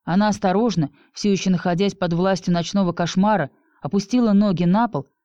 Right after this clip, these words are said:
а затем встала и сама. Она вышла из комнаты. Андрей спал на полу.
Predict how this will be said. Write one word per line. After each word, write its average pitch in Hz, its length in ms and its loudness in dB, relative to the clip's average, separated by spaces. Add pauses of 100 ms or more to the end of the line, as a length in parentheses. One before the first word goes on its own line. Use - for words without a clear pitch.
(100)
а 165 100 -4
затем 208 340 0
встала 233 340 0
и 175 80 2
сама. 156 380 -2 (720)
Она 226 220 4
вышла 262 280 0
из 196 140 0
комнаты. 240 560 2 (300)
Андрей 214 340 4
спал 247 260 0
на 240 100 4
полу. 143 460 -2